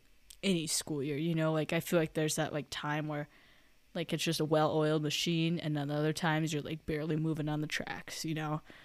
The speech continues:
So, again, that's just something that, like, I have to get used to. But I think the biggest takeaway for me is just, like, realizing that, like, this growth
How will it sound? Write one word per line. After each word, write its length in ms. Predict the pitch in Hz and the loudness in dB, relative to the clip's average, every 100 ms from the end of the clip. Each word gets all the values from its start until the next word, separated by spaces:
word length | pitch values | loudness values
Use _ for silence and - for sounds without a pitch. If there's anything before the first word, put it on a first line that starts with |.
| - - - | -20 -20 -8
So, 260 | - 160 | 2 4
again, 320 | 156 160 151 | 4 2 2
that's 220 | 151 151 - | 2 0 0
just 160 | 156 | 0
something 320 | 151 165 151 | 0 -2 -6
that, 180 | - - | -8 -8
like, 320 | - 78 - - - - - _ - 170 | -8 -8 -10 -14 -20 -20 -20 _ -8 -4
I 40 | |
have 180 | 165 151 | -2 -2
to 80 | 151 | -4
get 120 | 147 | -6
used 280 | 147 - - | -6 -6 -2
to. 160 | 160 | -2
But 260 | 165 165 - - _ _ _ _ _ _ - - | 0 -4 -4 -16 _ _ _ _ _ _ -10 0
I 80 | 196 | 2
think 180 | 196 190 | 6 4
the 60 | |
biggest 300 | 175 170 170 | 6 4 4
takeaway 320 | 180 160 156 | 2 2 0
for 120 | 156 160 | 0 -2
me 100 | 151 | -2
is 100 | - | -4
just, 140 | 170 | -4
like, 200 | 156 - - - - - - - - - - - - - | -6 -8 -18 -20 -20 -20 -20 -20 -20 -20 -20 -20 -20 0
realizing 500 | 226 262 233 208 214 | 8 10 12 10 8
that, 140 | 196 175 | 6 6
like, 300 | 165 160 - - - - - - - - | 6 4 -2 -12 -16 -18 -18 -18 -10 0
this 200 | 185 - | 0 0
growth 640 | 185 170 165 165 - - | 4 6 8 6 2 -12